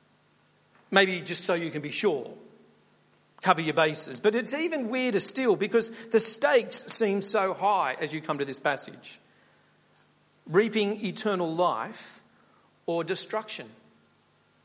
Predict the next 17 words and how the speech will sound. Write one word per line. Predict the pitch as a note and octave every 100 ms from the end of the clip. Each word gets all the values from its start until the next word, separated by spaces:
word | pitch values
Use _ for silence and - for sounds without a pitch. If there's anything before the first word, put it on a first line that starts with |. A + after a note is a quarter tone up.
| _ - _ _ -
are | D3+ C3+
on | B2+
offer. | A2+ - - _ _ _ _ -
If | G3+
you | B3+
want | B3
to | G3
sow | - B3 B3 E3 C3 G3+ C4
to | - A3+
the | F#3 F3+ D#3+ - -
sinful | - A#3+ A3+ - F#3
nature, | E3 G#3 G#3 - B2
you'll | F3 G#3+
reap | F#3+ C4 C4
destruction. | G3 - - B3 - E4+ - - _ _ _ _ _ _ _ -
Sow | - B3+ C4+ C4
to | A3+ G3+